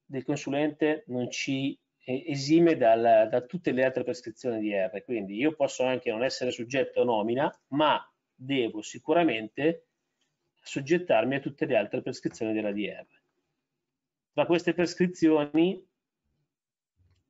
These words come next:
ne abbiamo alcune che vanno chiaramente, eh, viste in maniera particolare. Quindi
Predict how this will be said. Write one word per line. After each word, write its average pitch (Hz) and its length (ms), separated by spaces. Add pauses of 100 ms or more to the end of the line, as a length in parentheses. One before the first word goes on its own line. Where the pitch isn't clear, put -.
ne 151 100
abbiamo 147 280
alcune 135 360
che 139 140
vanno 110 360
chiaramente, 131 800 (100)
eh, 107 760 (240)
viste 147 340
in 151 60
maniera 120 300
particolare. 110 720 (1300)
Quindi 107 560